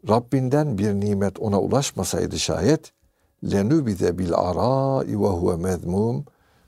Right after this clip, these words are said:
Kınanmış bir kişi olarak böyle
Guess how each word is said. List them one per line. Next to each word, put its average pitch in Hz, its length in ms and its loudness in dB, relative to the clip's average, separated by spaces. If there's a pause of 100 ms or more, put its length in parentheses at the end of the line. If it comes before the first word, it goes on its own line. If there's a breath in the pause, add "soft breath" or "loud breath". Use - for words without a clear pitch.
(160 soft breath)
Kınanmış 107 680 -2
bir 87 400 -6 (400)
kişi - 320 -2
olarak 85 540 0 (540 soft breath)
böyle 95 480 2